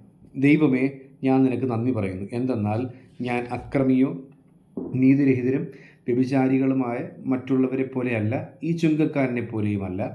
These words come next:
ഞാൻ ആഴ്ചയിൽ രണ്ട് പ്രാവശ്യം ഉപവസിക്കുന്നു. ഞാൻ എനിക്ക് ലഭിക്കുന്ന സകലത്തിൻ്റെയും ദശാംശം കൊടുക്കുന്നു." ഇതാണ് ഫരിസേയൻ്റെ പ്രാർത്ഥന. അയാളുടെ പെർഫെക്ഷൻസ്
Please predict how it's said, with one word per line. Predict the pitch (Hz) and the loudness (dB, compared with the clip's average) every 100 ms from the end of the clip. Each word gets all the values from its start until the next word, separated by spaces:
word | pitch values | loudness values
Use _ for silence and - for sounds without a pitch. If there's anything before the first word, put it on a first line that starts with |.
| - - _ - | -12 -20 _ -6
ഞാൻ | 120 120 | -4 -2
ആഴ്ചയിൽ | 117 117 117 127 113 | -2 -4 -4 -4 -2
രണ്ട് | 117 131 156 | -2 -2 -2
പ്രാവശ്യം | 127 110 104 - 107 | -2 -2 -4 -6 -8
ഉപവസിക്കുന്നു. | 110 107 110 117 117 123 165 165 | -4 -4 -4 -6 -6 -4 -6 -8
ഞാൻ | 113 107 | -8 -6
എനിക്ക് | 110 113 113 139 139 - - - | -6 -8 -6 -8 -8 -20 -20 -6
ലഭിക്കുന്ന | 127 131 127 135 139 | -2 -2 0 0 -2
സകലത്തിൻ്റെയും | 139 135 135 175 165 143 135 131 117 | -2 -2 2 0 0 0 2 0 -2
ദശാംശം | 101 104 101 135 139 | -4 -4 -4 -4 -4
കൊടുക്കുന്നു." | 113 98 - - 135 | -4 -6 -10 -10 -6
ഇതാണ് | 131 101 101 - - - _ _ | -4 -4 -6 -8 -16 -20 _ _
ഫരിസേയൻ്റെ | 165 170 175 135 117 117 | 0 0 0 -2 -2 -4
പ്രാർത്ഥന. | 101 90 92 95 - - - - - | -4 -6 -8 -10 -12 -20 -20 -16 -6
അയാളുടെ | 123 135 139 143 - | -2 0 0 -4 -6
പെർഫെക്ഷൻസ് | 151 151 147 165 160 - 151 143 | -2 0 0 -4 -4 -2 -2 -2